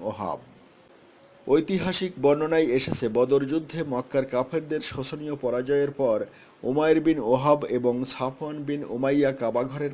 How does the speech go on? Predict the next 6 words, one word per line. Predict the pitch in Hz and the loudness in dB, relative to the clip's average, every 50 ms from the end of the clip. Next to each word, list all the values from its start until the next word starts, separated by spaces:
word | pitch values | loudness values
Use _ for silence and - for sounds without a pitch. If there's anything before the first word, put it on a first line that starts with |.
| - | -4
পাশে | - 113 123 127 - | -4 -4 -2 -2 -4
বসে | 143 143 135 - 143 | -6 -6 -4 -4 -2
আলাপ | 117 110 107 107 - - | -2 -2 -2 -4 -6 -6
করছিল। | - 101 95 - - - 87 78 65 57 - - _ _ _ _ _ - - - - _ _ 110 | -8 -8 -6 -6 -8 -6 -6 -8 -8 -10 -14 -20 _ _ _ _ _ -20 -20 -20 -20 _ _ 0
মদিনায় | 123 143 143 160 165 165 160 156 | 0 2 2 2 2 2 2 2
হিজরত | 143 151 127 127 139 156 165 | 2 2 2 2 0 0 -2